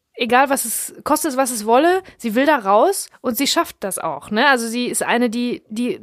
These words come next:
ist so ihrem Ziel hinterher und ist, äh, so sehnsüchtig nach was Größerem, was Besserem, was Schönerem. Also die könnte eigentlich unterschiedlicher,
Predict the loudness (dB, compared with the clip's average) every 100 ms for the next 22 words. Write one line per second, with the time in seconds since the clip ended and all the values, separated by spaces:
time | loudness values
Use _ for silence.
0 | -8 -4 -2 -4 -4 0 2 2 0 0
1 | 0 0 -2 -2 0 -2 -4 -12 -20 -8
2 | -6 -4 -6 -8 -14 -14 -2 0 2 2
3 | 2 -2 -4 -4 -4 -2 -4 -4 2 4
4 | 4 0 -2 -4 -2 -2 0 -2 -4 -6
5 | -4 0 2 2 -2 -4 -8 -20 -20 -20
6 | -20 _ -6 -6 -6 0 0 0 0 0
7 | 0 -4 -4 0 2 0 -2 -4 0 2
8 | 2